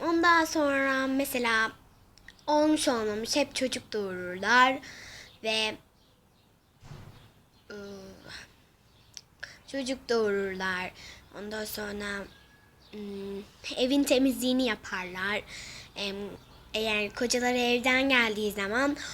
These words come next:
onlara yemek yaparlar ve kadınların ayrıcalığı bu.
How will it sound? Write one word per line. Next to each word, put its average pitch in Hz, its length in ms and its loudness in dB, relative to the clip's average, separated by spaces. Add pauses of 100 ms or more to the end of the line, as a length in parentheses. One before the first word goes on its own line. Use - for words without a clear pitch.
(140)
onlara 233 380 2
yemek 262 540 4
yaparlar 208 840 4 (380)
ve 226 220 0 (100)
kadınların 285 600 4
ayrıcalığı 262 920 4
bu. 285 60 8